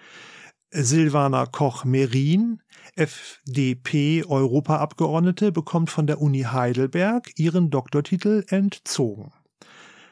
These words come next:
Annette Schavan, C-D-U-Mitglied und ehemalige Bundesbildungsministerin, bekommt ebenfalls ihren Doktortitel von der Uni Düsseldorf entzogen. Bei Frank-Walter Steinmeier,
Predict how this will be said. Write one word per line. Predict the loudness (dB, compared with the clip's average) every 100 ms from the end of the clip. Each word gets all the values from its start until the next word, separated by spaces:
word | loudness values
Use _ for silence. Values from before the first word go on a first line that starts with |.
| _ -6
Annette | -2 0 0
Schavan, | 0 0 0 0 2 2 2 0
C-D-U-Mitglied | 0 -2 0 2 4 2 2 0 0
und | -2 -2
ehemalige | 0 2 2 2 0
Bundesbildungsministerin, | 0 2 2 -2 -2 0 0 0 -2 -2 0 0 0 0 2 0
bekommt | 0 0 0 2
ebenfalls | 2 2 0 0 0 0 0
ihren | 2 2
Doktortitel | 0 -2 -2 0 0 0
von | 0 0
der | 2 4
Uni | 4 4
Düsseldorf | 0 0 -2 -2 -8 -6
entzogen. | -6 -6 -4 -6 -8 -14 -16 _ -20 -20 -20 -20 -20 -20 -20 -10 -2
Bei | 0 0
Frank-Walter | -2 0 0 2 2 2 0
Steinmeier, | 0 2 4 4 4 2 2